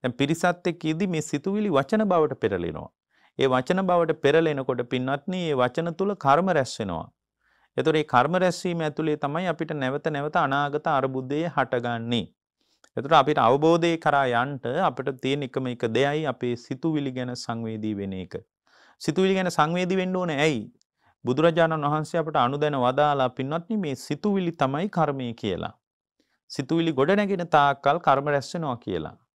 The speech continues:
සිතුවිලි වර්තමානයේ ගොඩ නැගෙන තාක්කල් දුක්ඛ ස්කන්ධයක් හට ගන්නවා කියලා. සිතුවිලි මත තමයි දුක රඳා පවතින්නේ කියලා. දුක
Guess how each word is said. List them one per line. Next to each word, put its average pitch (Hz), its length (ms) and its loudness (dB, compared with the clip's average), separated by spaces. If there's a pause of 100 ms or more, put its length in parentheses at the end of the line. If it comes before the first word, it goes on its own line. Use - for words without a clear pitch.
(480)
සිතුවිලි 185 480 0
වර්තමානයේ 165 680 2
ගොඩ 135 240 4
නැගෙන 175 340 -2
තාක්කල් 139 500 0
දුක්ඛ 135 420 -4
ස්කන්ධයක් 190 760 -2
හට 156 200 -4
ගන්නවා 131 360 -4
කියලා. 80 380 -8 (800)
සිතුවිලි 202 460 0
මත 160 280 -2
තමයි 170 320 -2
දුක 165 180 -2
රඳා 170 380 4
පවතින්නේ 127 540 -2
කියලා. 78 380 -6 (800)
දුක 120 220 2